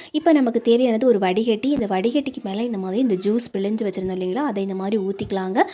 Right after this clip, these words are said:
நம்ம தனியா அந்த ஜூஸ் மட்டும் ஃபில்டர் பண்ணி எடுத்துக்கணும். அதுல எந்த விதமான, அ, விதைகளும் இருக்கக்கூடாதுங்க. ஒரு கை வச்சு அல்லது ஸ்பூன் வச்சு இந்த மாதிரி நல்லா அழுத்தம் கொடுத்தோம்னா அந்த ஜூஸ் ஃபுல்லா நமக்கு கிடைச்சிடும். எலுமிச்சை பழத்தோலை தனியா எடுத்து வச்சிருக்கிறோம். இந்த தோலை நாம இப்போ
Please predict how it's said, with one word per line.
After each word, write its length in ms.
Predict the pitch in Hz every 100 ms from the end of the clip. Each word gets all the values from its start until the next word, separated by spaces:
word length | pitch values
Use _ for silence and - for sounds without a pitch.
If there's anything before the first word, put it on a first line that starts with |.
| - -
நம்ம 200 | 196 190 190
தனியா 340 | 214 254 320
அந்த 160 | 294 190
ஜூஸ் 180 | 196 240 262
மட்டும் 400 | 202 180 - 359
ஃபில்டர் 380 | 370 214 - 214
பண்ணி 180 | 202 196
எடுத்துக்கணும். 480 | 185 185 185 185 -
அதுல 260 | 196 190 196 196
எந்த 220 | 196 226
விதமான, 380 | 214 196 190 208 415 - -
அ, 100 | - 185
விதைகளும் 520 | 185 202 262 233 240 262
இருக்கக்கூடாதுங்க. 760 | 190 220 - 185 180 185 190 349 - _ _ 196
ஒரு 120 | 196
கை 180 | - 214 262
வச்சு 300 | 233 233 294
அல்லது 300 | 233 190 202
ஸ்பூன் 360 | - 262 277 247
வச்சு 240 | 190 -
இந்த 160 | 262 190
மாதிரி 220 | 190 240
நல்லா 320 | 240 185 202 339 - _
அழுத்தம் 400 | 180 220 240 247
கொடுத்தோம்னா 400 | 190 185 180 254
அந்த 140 | 226 185
ஜூஸ் 320 | 220 294 -
ஃபுல்லா 420 | - 233 262 285
நமக்கு 300 | 240 185 208
கிடைச்சிடும். 520 | 202 175 180 180 240 196
எலுமிச்சை 380 | 196 262 269 240
பழத்தோலை 480 | 202 196 202 202 233
தனியா 340 | 190 196 226
எடுத்து 320 | 214 190 202
வச்சிருக்கிறோம். 540 | 196 - 180 190 220 302
இந்த 220 | 214 214 214
தோலை 320 | 233 269 302
நாம 240 | 208 190
இப்போ 260 | 190 -